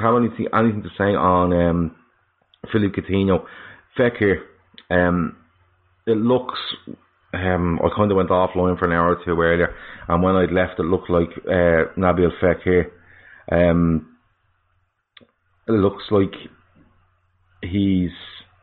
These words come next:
on his way to Real Betis. Um, you know, it's, it's a strange one. Um, Betis isn't the so-, sort of team I thought we would have got. Um,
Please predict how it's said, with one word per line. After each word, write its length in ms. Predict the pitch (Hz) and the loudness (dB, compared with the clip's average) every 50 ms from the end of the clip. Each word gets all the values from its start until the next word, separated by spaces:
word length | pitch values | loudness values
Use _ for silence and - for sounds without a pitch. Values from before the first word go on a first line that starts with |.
| _ _ - | _ _ -4
on 160 | - 104 98 | 0 0 2
his 160 | 95 90 80 82 | 2 0 0 2
way 280 | 92 90 87 87 87 | 2 4 4 4 2
to 200 | 85 - 90 87 | 0 0 0 0
Real 320 | 82 80 87 87 85 82 78 | 2 2 2 4 4 2 2
Betis. 360 | - 95 92 - - 85 - - - - - _ _ _ _ - - - - - - - | 2 0 0 0 -2 -8 -12 -12 -16 -20 -20 _ _ _ _ -20 -20 -20 -20 -20 -8 -2
Um, 720 | 87 87 87 87 85 85 85 87 92 92 87 82 78 - - - _ - - _ _ _ _ _ _ _ | 0 2 4 4 4 4 4 2 2 2 2 0 -2 -4 -10 -20 _ -20 -20 _ _ _ _ _ _ _
you 100 | - 92 | -2 0
know, 340 | 95 95 90 90 87 90 - - | 2 2 4 2 2 0 -2 -6
it's, 120 | 90 - - - - - - - - _ _ _ _ _ _ _ _ _ _ _ _ _ - | -8 -8 -8 -12 -20 -20 -20 -20 -20 _ _ _ _ _ _ _ _ _ _ _ _ _ -8
it's 180 | 85 90 - | -8 -8 -6
a 120 | - 95 - | -8 -10 -6
strange 360 | - - 117 113 117 113 104 | -2 0 2 2 2 2 2
one. 260 | 90 95 98 95 92 - _ - | 2 0 0 -2 -4 -10 _ -2
Um, 540 | 90 87 87 87 87 87 87 87 85 76 - _ _ _ _ _ _ _ _ _ _ _ _ _ _ _ _ _ _ _ _ - | 0 2 4 4 4 4 2 2 0 -2 -6 _ _ _ _ _ _ _ _ _ _ _ _ _ _ _ _ _ _ _ _ 0
Betis 320 | 107 107 - - 101 92 - | 0 0 2 0 -4 -2 -2
isn't 240 | 101 95 95 107 92 | -2 -2 0 0 -2
the 80 | 92 - - | -2 -2 0
so-, 260 | 110 104 101 - - - - | 2 2 2 0 -2 -2 2
sort 200 | 107 98 95 - | 2 2 2 2
of 140 | 85 - | -2 -4
team 260 | - 98 98 95 90 67 | 0 2 2 4 4 2
I 100 | 82 82 - - - - | 0 0 -2 -4 -2 2
thought 360 | 101 101 98 87 - - - | 2 4 4 2 0 -4 -6
we 80 | 90 | -4
would 180 | 80 85 92 87 | -2 0 0 0
have 160 | 85 78 - | 0 -2 0
got. 260 | - 90 92 - - - _ _ _ _ _ _ _ _ - | 0 0 0 0 -4 -16 _ _ _ _ _ _ _ _ -2
Um, 580 | 95 90 87 85 82 85 85 82 82 80 - | 0 2 2 4 4 2 2 0 0 -2 -4